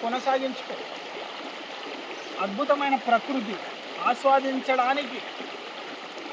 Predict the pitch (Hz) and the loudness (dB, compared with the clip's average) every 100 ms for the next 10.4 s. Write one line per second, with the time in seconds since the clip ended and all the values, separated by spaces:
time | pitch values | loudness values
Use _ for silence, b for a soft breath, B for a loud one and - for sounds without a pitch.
0 | - - - - 190 233 240 302 311 302 | -10 -10 -10 -8 -2 -2 2 4 4 4
1 | 294 269 - - - - - 208 269 269 | 0 -2 -4 -8 -10 -6 -2 2 2 2
2 | 277 - 247 196 180 - - - - - | -2 -4 -4 -4 -4 -8 -8 -8 -10 -10
3 | - - - 180 247 277 277 285 311 294 | -10 -10 -8 -4 2 6 6 10 10 10
4 | 285 277 226 202 247 247 269 269 262 247 | 2 0 0 4 4 2 4 4 4 2
5 | 214 226 254 247 220 247 262 233 214 254 | 2 2 0 0 2 2 0 0 2 0
6 | 254 220 226 269 233 254 247 226 - - | 0 2 2 2 4 2 2 -6 -8 -10
7 | - 190 220 226 226 - 226 196 - - | -2 4 4 4 -2 -2 -2 -4 -4 -10
8 | - - - - - - - - - - | -10 -8 -8 -8 -8 -10 -10 -10 -10 -10
9 | - 240 294 320 302 285 - 233 202 196 | -4 0 8 12 12 12 10 4 4 2
10 | 269 277 277 | 6 6 6